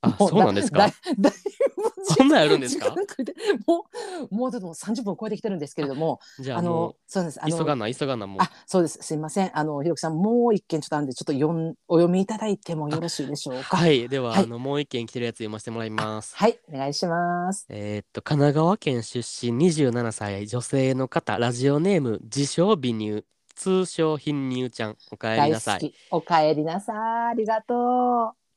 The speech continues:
Speaker 1: こんにちは。二回目の投稿です。
Speaker 2: こんにちは。
Speaker 1: いつも楽しく拝聴しております。お二人はいかがお過ごしでしょうか？すっかり春めいてきましたね。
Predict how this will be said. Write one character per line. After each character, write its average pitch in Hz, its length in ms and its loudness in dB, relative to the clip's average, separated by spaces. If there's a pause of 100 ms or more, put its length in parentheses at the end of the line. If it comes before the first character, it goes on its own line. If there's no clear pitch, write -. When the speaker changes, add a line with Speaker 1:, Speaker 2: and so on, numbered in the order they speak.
(180)
Speaker 1:
こ 160 120 -2
ん 180 40 -2
に 160 140 -2
ち - 140 -8
は。 139 160 0
二 151 120 -4
回 170 200 0
目 170 80 2
の 165 100 2
投 160 160 0
稿 - 0 -
で - 0 -
す。 240 100 -2
Speaker 2:
こ 233 120 0
ん 240 40 0
に 240 80 4
ち 247 60 4
は。 247 300 2
Speaker 1:
い - 80 -4
つ - 100 -2
も 185 100 0
楽 151 220 0
し - 60 -10
く - 100 -12
拝 127 160 0
聴 123 220 -2
し - 40 -12
て - 80 -4
お 120 60 0
り 120 100 -2
ま 135 140 0
す。 - 140 -12
お 139 160 -2
二 - 260 2
人 170 180 2
は 156 160 4
い 143 80 -6
か 180 140 2
が 147 100 2
お 127 60 0
過 - 140 -8
ご 123 80 -4
し 127 100 -8
で 127 80 0
し - 140 -10
ょ 110 60 -6
う - 20 -14
か？ - 280 -2
す - 200 -10
っ - 20 -12 (100)
か 214 120 0
り 208 100 0
春 131 220 -4
め 131 100 0
い 123 60 0
て 123 80 -6
き 139 100 -6
ま 135 80 -2
し - 60 -10
た 113 80 -6
ね。 120 180 -4